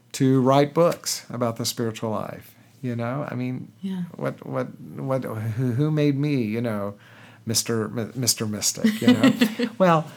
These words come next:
Speaker 1: but so I try to write out of this sense of humility, and it's like, that this isn't about that I have wisdom to share with you, but that maybe I've learned a thing or two, and hopefully, you know, that can resonate with the thing or two you've learned as
Speaker 2: Yeah.
Speaker 1: well, you know?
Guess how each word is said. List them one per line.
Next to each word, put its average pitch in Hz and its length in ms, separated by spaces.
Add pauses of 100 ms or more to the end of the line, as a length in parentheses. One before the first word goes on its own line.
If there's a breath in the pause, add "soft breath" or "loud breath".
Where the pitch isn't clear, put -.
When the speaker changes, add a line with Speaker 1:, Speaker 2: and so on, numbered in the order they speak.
(240 loud breath)
Speaker 1:
but 160 240
so 170 240
I 165 140
try 170 260
to 165 100
write 160 280
out 139 160
of 131 100
this 123 160
sense 120 320
of 113 100
humility, 127 560
and 110 120
it's 113 180
like, 113 240
that 113 180
this 127 200
isn't 180 220
about 127 320
that 98 100
I 143 220
have 117 280
wisdom 107 360
to 95 80
share 98 260
with 90 140
you, 110 300 (440 loud breath)
but 113 160
that 123 340
maybe 139 560
I've 139 200
learned 131 220
a 117 40
thing 113 240
or 104 100
two, 95 440 (340 soft breath)
and 110 100
hopefully, 90 560 (360)
you - 100
know, 82 380 (160)
that 101 280
can 104 140
resonate 95 540
with 104 140
the 104 80
thing 113 220
or 110 80
two 110 260
you've 151 360
learned - 420
as 247 140
Speaker 2:
Yeah. 302 60
Speaker 1:
well, - 400
you - 140 (100)
know? - 60